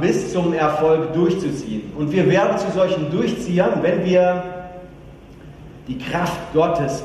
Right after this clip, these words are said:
kennen und wenn wir unsere Berufung leben. Und wir dürfen uns nicht runterziehen lassen oder weglaufen, sondern müssen immer das Ziel im Auge behalten.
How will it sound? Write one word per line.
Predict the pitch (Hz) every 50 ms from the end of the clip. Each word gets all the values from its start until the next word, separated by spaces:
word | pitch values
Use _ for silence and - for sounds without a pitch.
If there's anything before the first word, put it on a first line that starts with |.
| - -
kennen | 143 135 131 117 110 - - - - - - - - - - - - - - - -
und | 165 170 170
wenn | 170 180 175
wir | 208 214
unsere | - - 185 180
Berufung | - - 240 - - - - -
leben. | 131 120 117 - - - - - - - - - - - - - - - - - - - - - - - -
Und | 160 175 170 - -
wir | 165 165
dürfen | 170 180 165 165
uns | 156 147 - -
nicht | 143 135 - - - - - -
runterziehen | - 170 220 - - 190 175 190 185 - 180 175 165 160
lassen | 156 160 160 160 151 143
oder | 156 156 143 135
weglaufen, | 143 156 - 151 151 143 139 143 143 143 131
sondern | 127 131 127 131 135
müssen | 147 143 143 - -
immer | 180 175 170
das | 151 151 147 147 - - - - -
Ziel | - 165 175 175 175 170
im | 143 143 139
Auge | 135 131 131 127 120 104
behalten. | - - - - 113 - -